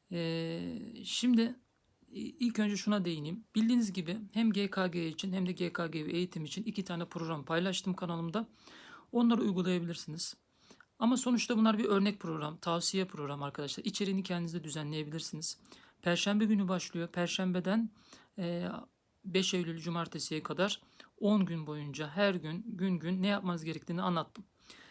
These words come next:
En azından kararsızlık yaşamazsınız. Hani hangi gün ne yapmam lazım, son zamanlarda nasıl çalışmam lazım bunu demezsiniz. Ve de geçen seneki tecrübelerimden de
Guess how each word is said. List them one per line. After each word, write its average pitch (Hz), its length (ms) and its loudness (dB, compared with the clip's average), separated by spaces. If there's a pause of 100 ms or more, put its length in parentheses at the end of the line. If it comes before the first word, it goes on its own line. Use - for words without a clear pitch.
(280)
En 247 120 6
azından 220 420 4
kararsızlık 214 760 2
yaşamazsınız. 190 800 0
Hani 170 180 0
hangi 190 320 2
gün 170 220 -2
ne 170 40 0
yapmam 170 460 -2
lazım, 147 300 -8
son 190 220 -2
zamanlarda 185 460 0
nasıl 185 220 -2
çalışmam 160 420 -4
lazım 185 300 0
bunu 254 160 6
demezsiniz. 170 580 -2 (680)
Ve 220 120 2
de 240 40 6
geçen 220 280 4
seneki 220 320 2
tecrübelerimden 190 800 2
de 160 160 -4